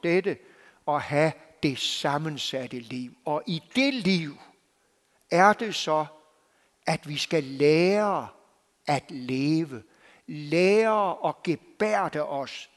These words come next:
i den tilværelse. Det viser sig for eksempel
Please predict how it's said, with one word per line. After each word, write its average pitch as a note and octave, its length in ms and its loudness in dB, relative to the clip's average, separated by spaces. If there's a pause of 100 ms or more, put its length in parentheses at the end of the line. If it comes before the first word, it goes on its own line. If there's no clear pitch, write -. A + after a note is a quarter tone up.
i E3+ 220 -4 (300)
den C#3+ 200 0 (400)
tilværelse. C3 800 -6 (2250)
Det A3+ 120 0
viser B3 320 -2
sig G#3 240 -4
for G3 180 -2
eksempel G#3+ 640 -4